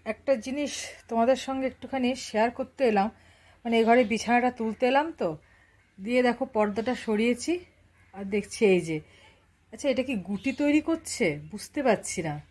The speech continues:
কিন্তু এখানে তো রাখা যাবে না, ডেঞ্জারাস ব্যাপার। ছেলে থাকে এ ঘরে, কাজ করে,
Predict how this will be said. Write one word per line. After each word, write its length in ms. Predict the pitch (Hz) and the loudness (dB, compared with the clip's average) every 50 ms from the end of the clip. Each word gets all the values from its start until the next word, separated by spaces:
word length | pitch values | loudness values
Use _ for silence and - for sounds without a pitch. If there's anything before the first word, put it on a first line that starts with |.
| _ _ _ _ _ - - - _ _ _ _ _ - _ - _ _ | _ _ _ _ _ -20 -20 -20 _ _ _ _ _ -20 _ -20 _ _
কিন্তু 200 | 220 214 - 254 | -14 -8 -4 -2
এখানে 280 | 233 220 - 226 226 | -2 -2 0 -2 -2
তো 120 | 226 - 254 | 0 0 2
রাখা 320 | 233 202 196 - - 233 | 4 4 2 4 0 0
যাবে 260 | 208 214 208 196 208 233 | 2 2 2 2 0 0
না, 140 | 294 294 240 | 0 0 0
ডেঞ্জারাস 600 | 190 208 214 208 208 214 208 208 208 208 - - - _ _ _ _ - - - - _ - | 2 2 0 2 2 2 2 2 2 0 -4 -12 -20 _ _ _ _ -20 -20 -20 -20 _ -12
ব্যাপার। 240 | 208 190 - 196 190 | -10 -6 -4 -4 -4
ছেলে 320 | - - - 208 214 214 | -2 0 0 2 2 2
থাকে 420 | 208 202 202 190 - 202 185 185 196 - _ _ _ - _ _ _ _ - _ _ | 2 0 -2 -2 0 -2 -2 -2 -4 -8 _ _ _ -20 _ _ _ _ -20 _ _
এ 120 | 202 190 | -12 -6
ঘরে, 180 | 180 190 185 190 | -4 -2 -2 0
কাজ 280 | 190 190 185 180 185 | 2 4 4 4 2
করে, 180 | - - 190 190 | 0 -2 -2 0